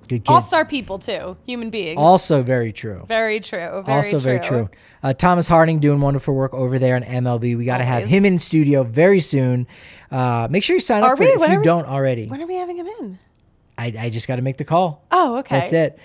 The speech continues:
Speaker 1: I've been, I've been pestering him all off season. I've been going back looking through weird trades that the Rockies have made.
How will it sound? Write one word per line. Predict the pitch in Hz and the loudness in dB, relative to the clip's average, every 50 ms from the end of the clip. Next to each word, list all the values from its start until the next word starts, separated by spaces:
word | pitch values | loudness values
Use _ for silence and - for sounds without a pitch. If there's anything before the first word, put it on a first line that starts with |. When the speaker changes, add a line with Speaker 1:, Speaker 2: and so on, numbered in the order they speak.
| - - - | -12 -4 0
Speaker 1:
I've | 151 151 | 0 2
been, | 160 185 - | 2 0 2
I've | 160 175 175 | 2 2 2
been | 165 175 156 | 2 2 4
pestering | - - 170 - - 175 160 | 4 4 4 2 0 -2 -2
him | 147 139 | 0 0
all | 139 147 151 143 139 | 2 2 4 4 2
off | 139 139 - | 0 -2 -4
season. | - 135 127 123 127 | -4 -4 -2 -2 -2
I've | 120 117 | -2 -2
been | 131 127 | -2 -2
going | 131 135 135 127 | 0 0 0 0
back | 127 131 127 - | 0 -2 -2 -4
looking | 127 123 - 139 127 | -6 -6 -6 -6 -8
through | - 127 120 117 | -6 -6 -8 -8
weird | 107 110 123 127 131 123 113 | -6 -6 -4 -2 -2 -4 -4
trades | - - 127 123 123 113 | -4 -4 -4 -4 -2 -4
that | 127 - | -6 -6
the | - 113 | -6 -6
Rockies | 113 117 120 - 123 113 | -6 -6 -6 -8 -10 -12
have | 113 101 113 | -10 -10 -8
made. | 117 113 117 117 113 107 - | -8 -8 -8 -8 -10 -12 -14